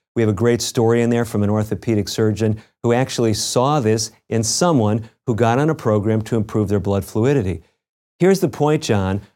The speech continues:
our joints need optimal circulation, they're often not getting it. Well, well documented the importance between improving blood fluidity and having really healthy joints.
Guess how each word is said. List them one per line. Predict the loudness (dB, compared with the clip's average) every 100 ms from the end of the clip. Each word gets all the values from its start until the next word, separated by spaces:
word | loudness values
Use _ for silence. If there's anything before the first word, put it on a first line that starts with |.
| _ _ -2
our | 0
joints | 0 0 2 0 -2
need | 0 2 4 4 0 -8 _ _ _ -2
optimal | 0 0 0 0 0
circulation, | 0 0 0 0 2 0 -2 -4 -6 _ -2
they're | 0
often | 0 -2 0 0
not | 0 0
getting | 0 0 0
it. | -4 -10 _ -8
Well, | 0 4 6 4 2 -4 _
well | 2 4 6
documented | 6 4 2 0 2 2 2 -2 _ -2
the | 0
importance | 0 0 0 0 -4
between | -6 -4 -2 -2
improving | -4 0 0 2 2
blood | 0 0
fluidity | 0 0 0 0 -4 -6 _
and | -4
having | -2 0 0
really | 0 0
healthy | 0 -2 -2 -6
joints. | -4 -6 -6 -8 -14